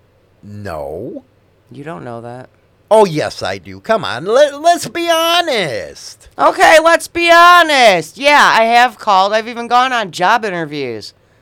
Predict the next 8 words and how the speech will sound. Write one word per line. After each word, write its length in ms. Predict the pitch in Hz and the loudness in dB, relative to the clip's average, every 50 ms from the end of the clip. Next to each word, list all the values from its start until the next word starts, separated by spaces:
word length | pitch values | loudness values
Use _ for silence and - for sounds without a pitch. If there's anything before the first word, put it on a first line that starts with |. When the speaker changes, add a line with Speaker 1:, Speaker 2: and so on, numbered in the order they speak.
| _ _ _ _ _ _ _ _ _ _ - | _ _ _ _ _ _ _ _ _ _ -12
Speaker 2:
But 120 | 196 190 - | -12 -6 -2
guess 280 | 208 214 220 208 - 208 | 0 0 0 -2 -4 -2
what? 400 | 220 247 247 214 165 135 - - _ _ _ _ _ _ _ _ _ _ _ | 0 2 2 2 2 0 -4 -8 _ _ _ _ _ _ _ _ _ _ _
Speaker 1:
What? 380 | - 247 311 320 294 226 - _ _ _ _ _ _ _ _ - | -6 -2 -2 -2 -2 -2 -6 _ _ _ _ _ _ _ _ -14
Speaker 2:
No 140 | 196 214 220 | -12 -12 -12
job. 320 | 196 196 185 180 175 165 _ _ _ _ _ _ _ _ _ _ _ _ _ _ | -10 -12 -12 -12 -12 -16 _ _ _ _ _ _ _ _ _ _ _ _ _ _
Speaker 1:
No 200 | - 175 208 226 220 | -6 -2 -2 -2 -2
job. 640 | 208 247 302 277 285 277 262 247 180 107 - - | -2 -2 0 0 0 0 0 -2 -6 -6 -10 -16